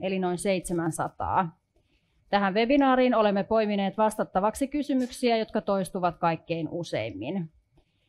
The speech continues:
Valitettavasti emme voi vastata kysymyksiin, jotka koskevat henkilökohtaista terveydentilaa ja rokotuksia. Omaan terveydentilaan liittyvissä kysymyksissä kannattaa olla yhteydessä omaan hoitavaan lääkäriin tai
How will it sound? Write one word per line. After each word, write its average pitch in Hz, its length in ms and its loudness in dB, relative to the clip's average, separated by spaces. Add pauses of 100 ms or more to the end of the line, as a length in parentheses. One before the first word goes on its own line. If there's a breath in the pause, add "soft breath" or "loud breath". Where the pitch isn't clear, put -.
(500)
Valitettavasti 277 720 4
emme 302 220 8
voi 254 140 4
vastata 208 360 2
kysymyksiin, 233 720 -2
jotka 202 240 -2
koskevat 196 560 0 (160)
henkilökohtaista 214 800 0
terveydentilaa 190 1080 0
ja 180 80 -2
rokotuksia. 170 760 -2 (340)
Omaan 214 340 2
terveydentilaan 254 760 2
liittyvissä 180 500 -4
kysymyksissä 254 840 0 (160)
kannattaa 202 520 0
olla 247 180 2
yhteydessä 233 760 0 (140)
omaan 226 320 2
hoitavaan 185 540 0
lääkäriin 214 680 0 (480)
tai 220 280 4